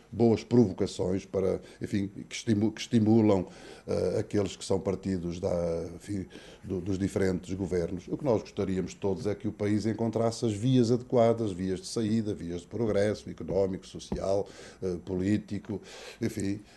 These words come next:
era o que, o que todos desejamos, mas vejo isso muito difícil no quadro em que nos encontramos.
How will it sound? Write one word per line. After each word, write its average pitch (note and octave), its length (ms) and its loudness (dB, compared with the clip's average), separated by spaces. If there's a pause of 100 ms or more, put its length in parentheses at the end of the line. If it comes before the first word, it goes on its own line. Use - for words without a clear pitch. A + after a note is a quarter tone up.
(100)
era F2+ 160 -6
o D#2+ 40 -10
que, F2+ 120 -14
o G2 200 -8
que - 80 -20
todos F#2 280 -4
desejamos, G#2 480 2
mas A2 180 4
vejo A#2 480 4
isso A#2 260 2
muito A2+ 400 4
difícil G#2 720 -4
no A#2 160 -2
quadro F2+ 600 -2
em A2 120 -2
que A#2 160 -6
nos A#2 400 0
encontramos. A2+ 600 -4